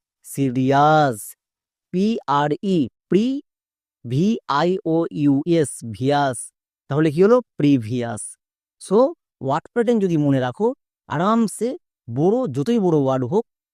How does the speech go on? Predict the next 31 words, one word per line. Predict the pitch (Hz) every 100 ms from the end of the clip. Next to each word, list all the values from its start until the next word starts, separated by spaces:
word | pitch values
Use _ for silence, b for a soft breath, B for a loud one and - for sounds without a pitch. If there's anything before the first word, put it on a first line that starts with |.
| _ 175
উচ্চারণ | 151 - 202 220 262 180
এবং | 151 156 147
রিডিং | 151 190 277 - -
ঠিকঠাক | 247 - _ - 202 - - 123
হয়ে | 151 147 113
যাবে। | 113 - - _ _ _ 762 - _
ক্লিয়ার? | 175 226 247 - _ 156
এবার | 160 190
আমরা | 190
দেখে | 156 160
নেব | 175 262 - _ _ -
চার | 147 165
নম্বর | 214 208 160
ওয়ার্ড | 139 127
প্যাটার্ন | 143 117 214 - - 165
ই | 202 240 - 160
ও | 190 -
ইউ | 143 135 131 156 151
এস, | 127 - _ _ _ -
এর | 156 156
জন্য | 208 185
উচ্চারণ | - 151 139 131
হয় | 190 240 - 127
আস, | 123 - - _ _ - 147
এটাও | 196 240 240 -
খুব | 180 175 160
ইম্পর্টেন্ট। | 131 135 - 117 - _ _ _ _ 127
যেমন | 147 185
দেখো, | 196 220 - 147
টাইম, | 156 233 254 - - 120
আস, | 113